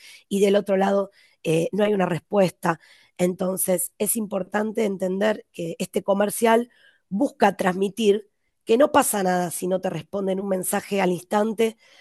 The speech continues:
o nos desconectamos del celular por cinco minutos, justamente y especialmente cuando estamos conduciendo, ¿no? Es saludable fomentar la desconexión digital en estos casos y conectar con lo que está sucediendo en ese momento, que justamente es la conducción,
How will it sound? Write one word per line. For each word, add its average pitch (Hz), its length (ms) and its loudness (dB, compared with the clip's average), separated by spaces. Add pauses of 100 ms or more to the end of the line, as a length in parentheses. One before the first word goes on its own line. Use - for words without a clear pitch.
(180)
o 196 160 4
nos 185 140 -2
desconectamos 214 760 0
del 180 140 0
celular 190 440 0
por 185 180 -6
cinco 190 340 -6
minutos, 165 560 -8 (200)
justamente 214 680 4 (140)
y 180 140 -2
especialmente 185 540 0
cuando 185 200 -2
estamos 180 340 -6
conduciendo, 156 720 -6
¿no? 214 240 -8 (560)
Es 226 120 8
saludable 214 640 6
fomentar 175 520 -2
la 185 140 2
desconexión 180 540 -6
digital 190 420 0
en 202 100 0
estos 202 240 -8
casos - 480 -2 (360)
y 233 140 -2
conectar 208 540 2
con 220 100 0
lo 190 100 0
que 165 80 -8
está 175 200 -6
sucediendo 185 500 -4
en 185 60 -2
ese 185 180 -6
momento, 196 380 -4
que 175 60 -16
justamente 180 540 -4
es 165 60 0
la 202 160 2
conducción, 160 720 -12